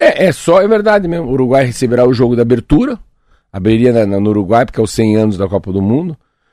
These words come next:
Argentina e Paraguai também receberão partidas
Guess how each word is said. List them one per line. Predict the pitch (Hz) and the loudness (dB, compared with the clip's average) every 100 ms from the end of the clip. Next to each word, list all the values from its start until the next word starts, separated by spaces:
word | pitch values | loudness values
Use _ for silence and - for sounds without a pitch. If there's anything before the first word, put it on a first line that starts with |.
| _ _ | _ _
Argentina | 104 113 113 131 135 | 0 0 0 0 0
e | |
Paraguai | 131 113 117 117 | 0 2 2 2
também | 120 113 143 | 2 4 4
receberão | 131 - 104 113 113 | 2 -2 0 0 0
partidas | 110 104 - 139 156 - | -4 -6 -6 -4 -4 -6